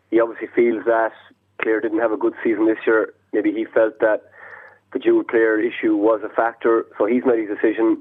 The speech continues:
Podge has made his decision. On the fact that Colin Collins is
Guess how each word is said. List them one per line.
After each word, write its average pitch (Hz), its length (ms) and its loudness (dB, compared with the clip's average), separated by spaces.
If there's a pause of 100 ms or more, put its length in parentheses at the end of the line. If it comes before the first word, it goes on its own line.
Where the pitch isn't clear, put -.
(140)
Podge 117 220 0
has 104 100 -10
made 107 140 2
his 104 180 0
decision. 110 400 0 (460)
On 117 320 0 (640)
the - 60 -10
fact 139 260 -2
that - 160 -4
Colin 120 280 0
Collins 110 400 -2
is 101 360 0